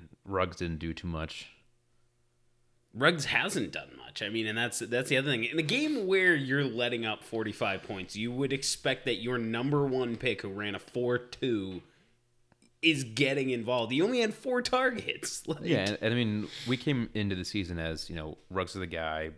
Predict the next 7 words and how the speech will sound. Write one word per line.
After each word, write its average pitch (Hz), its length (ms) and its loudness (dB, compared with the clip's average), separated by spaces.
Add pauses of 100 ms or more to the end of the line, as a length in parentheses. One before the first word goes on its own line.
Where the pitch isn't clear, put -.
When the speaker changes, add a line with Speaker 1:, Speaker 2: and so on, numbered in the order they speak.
(100)
Speaker 1:
Brandon 82 400 -2 (420)
Edwards 85 560 -4
is 80 220 -10 (260)
the 95 100 -6
second 82 340 -4
guy, 78 300 -6 (1160)
Aguilar's 87 420 0